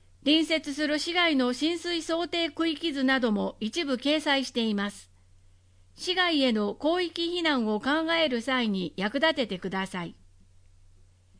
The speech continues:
高潮に関する知識を学べる図。高潮が発生する仕組みや、高潮時に危険となる地域と台風の進路を事前に学習しましょう。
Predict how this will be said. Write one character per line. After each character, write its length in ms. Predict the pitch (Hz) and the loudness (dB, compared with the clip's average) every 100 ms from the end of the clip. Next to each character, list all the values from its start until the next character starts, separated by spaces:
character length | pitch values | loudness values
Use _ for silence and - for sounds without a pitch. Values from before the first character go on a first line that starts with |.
| - - - - - | -20 -20 -20 -20 -20
高 280 | - 262 320 | -4 4 4
潮 240 | 320 330 320 | 4 0 2
に 140 | 302 | 2
関 240 | 302 320 | 2 2
す 100 | 311 | 0
る 140 | 302 285 | 0 0
知 160 | 320 | -2
識 280 | 302 - 247 | -6 -4 0
を 120 | 220 | 2
学 300 | 202 208 240 240 | 2 2 2 2
べ 120 | 226 | 2
る 140 | 170 | 0
図。 280 | 156 180 - - - _ - - - - _ - - - - | -2 -4 -6 -14 -20 _ -20 -20 -20 -20 _ -20 -20 -20 -6
高 240 | 262 269 330 | -2 2 2
潮 240 | 339 320 | 2 2
が 140 | 311 | 2
発 220 | 302 294 294 | 2 0 -2
生 200 | 339 330 | -4 -4
す 120 | 320 | -4
る 140 | 320 | -2
仕 140 | 294 - | -4 -2
組 240 | 285 262 | 2 4
み 60 | 247 | 4
や、 220 | 226 226 - - _ _ - | 0 -4 -14 -20 _ _ -4
高 260 | 285 339 330 | -2 2 0
潮 280 | 320 330 | 0 0
時 120 | 277 240 | 2 2
に 160 | 226 | 0
危 160 | 214 269 | -2 -2
険 260 | 330 320 | 0 0
と 140 | 302 320 | 0 2
な 140 | 311 | 2
る 140 | 277 262 | 2 0
地 220 | 294 277 | 0 -2
域 200 | - 214 | -2 -2
と 260 | 196 196 - _ _ | -2 -4 -8 _ _
台 220 | 294 330 | 0 0
風 220 | 330 359 | 0 0
の 180 | 285 247 | 2 2
進 300 | 240 320 302 | 0 0 2
路 80 | 240 | 2
を 140 | 202 | 0
事 140 | 185 202 | -2 2
前 160 | 285 | 2
に 160 | 285 285 | 4 2
学 260 | 247 226 254 | 0 -2 -4
習 240 | 285 269 | -2 -2
し 100 | 240 | 0
ま 160 | 214 220 | -2 0
し 140 | 208 | -2
ょ 260 | 185 156 | -4 -6
う。 40 | - | -8